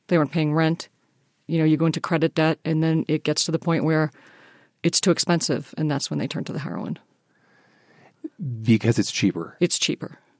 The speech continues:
Speaker 2: Uh-huh.
Speaker 1: And easier to get at this point because, you know, they are handling the, the, uh, Oxy crisis by making it more difficult on the street, and that takes all those addicts and it turns them to heroin.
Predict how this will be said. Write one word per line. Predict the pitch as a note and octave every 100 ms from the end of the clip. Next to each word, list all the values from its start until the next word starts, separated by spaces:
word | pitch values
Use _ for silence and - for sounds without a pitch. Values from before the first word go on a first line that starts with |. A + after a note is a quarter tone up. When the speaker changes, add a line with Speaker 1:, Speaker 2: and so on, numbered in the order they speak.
| -
Speaker 2:
Uh-huh. | G#2+ F#2 G2 A#2 _
Speaker 1:
And | F3+
easier | F3+ F#3 D#3 C3
to |
get | C3 D#3+ C#3+
at |
this | D#3 -
point | - D3 D#3
because, | C#3+ - C#3+ C#3+ - - _ _ - _ _
you | -
know, | C#3 F#2+ -
they | - D3+
are | F3 F#3+
handling | F3 D#3 D#3 D#3+
the, | D#3 D#3 - - _ -
the, | E3 C#3+ C3+
uh, | -
Oxy | - D#3+ -
crisis | D#3+ D#3+ D3+ D#3+
by | - D#3+ D3 - _ _ _ _ -
making | A3 A#3
it | F#3
more | F3+
difficult | G3 G#3 G3+ D#3+
on | D#3+
the | D3+
street, | - D#3+ D3+ - - -
and | E3 E3+
that | E3+
takes | F3+ -
all | E3
those | D#3+
addicts | D#3+ E3+ - -
and | -
it | -
turns | D3+ E3
them | -
to | D3
heroin. | C#3+ - -